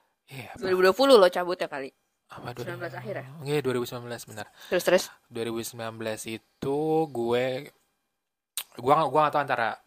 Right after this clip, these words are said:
Speaker 1: per-, kayak pertengahan dua ribu sembilan belas gitu deh. Nah, itu gue ada panggil interview di salah satu,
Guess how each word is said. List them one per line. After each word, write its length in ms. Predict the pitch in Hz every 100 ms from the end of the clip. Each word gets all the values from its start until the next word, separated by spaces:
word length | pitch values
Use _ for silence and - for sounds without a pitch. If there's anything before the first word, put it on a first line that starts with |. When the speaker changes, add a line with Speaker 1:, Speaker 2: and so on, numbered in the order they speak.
| _
Speaker 1:
per-, 160 | -
kayak 160 | 131 170
pertengahan 480 | - 147 127 123 120
dua 160 | 120
ribu 160 | 113 113
sembilan 240 | - 113
belas 160 | 110 110
gitu 160 | - 110
deh. 160 | 101 -
Nah, 160 | 107 104
itu 240 | 101 - 131
gue 320 | 117 120 139 - - -
ada 320 | - 110 113
panggil 320 | - 110 113 110
interview 560 | 104 113 - 123 135
di 320 | 127 117 127
salah 400 | 139 117 104 110
satu, 480 | 104 _ 135 147 156